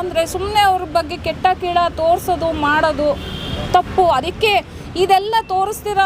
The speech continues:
ಅಂತ ಅಂದ್ಬಿಟ್ಟೇನೆ ಅವರು ಜರ್ನಲಿಸ್ಟ್ ಕಂಡ್ರೇನೆ ಆಗಲ್ಲ ದರ್ಶನ್ ಅವ್ರಿಗೆ, only because of this.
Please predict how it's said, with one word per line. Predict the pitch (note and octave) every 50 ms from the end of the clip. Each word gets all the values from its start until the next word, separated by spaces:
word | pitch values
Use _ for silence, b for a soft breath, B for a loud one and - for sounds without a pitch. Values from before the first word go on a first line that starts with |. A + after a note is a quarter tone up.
| F#4+
ಅಂತ | F#4 F#4 -
ಅಂದ್ಬಿಟ್ಟೇನೆ | F#4 F4+ F4 E4 E4+ F4+ - F4+ F4 E4+ F4+
ಅವರು | F4+ E4+ D#4 D#4+ E4 F4 F4 E4 C4 -
ಜರ್ನಲಿಸ್ಟ್ | C#4 D4 E4 F4+ F#4+ F#4+ F#4+ G4 G4 - - - -
ಕಂಡ್ರೇನೆ | F4 F#4 G4 A4 G#4+ A4 A4+ A4
ಆಗಲ್ಲ | G4 F4 E4+ E4 F4 F4+ F4+ F4 D4
ದರ್ಶನ್ | A#3+ C4+ - - D#4+ D#4 D4+ D4
ಅವ್ರಿಗೆ, | C4+ B3 G#3+ - G3 - - - - - - - - - - - - - - - D4 E4
only | F#4+ G#4+ A4+ A4+ A#4+ A4 F4+ G4
because | F#4+ G4 G4 G4 F4+ F4+
of | C#4+ C4 D4
this. | C4+ A#3+